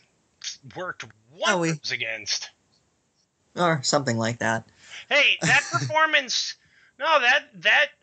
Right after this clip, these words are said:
Speaker 1: I mean, you could look at that three one win away at Sev-, at Seville, but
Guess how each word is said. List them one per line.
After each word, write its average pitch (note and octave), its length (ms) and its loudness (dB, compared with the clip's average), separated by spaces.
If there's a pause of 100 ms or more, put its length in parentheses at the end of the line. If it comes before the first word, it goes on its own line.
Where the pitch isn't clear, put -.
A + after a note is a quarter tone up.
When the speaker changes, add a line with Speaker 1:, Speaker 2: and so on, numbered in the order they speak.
Speaker 1:
I A3+ 100 6
mean, G3 340 -4
you A3 140 -8
could D4 120 -10
look C#4 200 -10
at G#3+ 120 0
that F#3+ 260 2
three G3 320 -4
one F#3 380 -4
win F3 160 -4
away E3 340 2
at C3+ 120 -2
Sev-, B2+ 340 -10 (100)
at C#3+ 200 -2
Seville, C3 560 -4 (380)
but C#3+ 360 2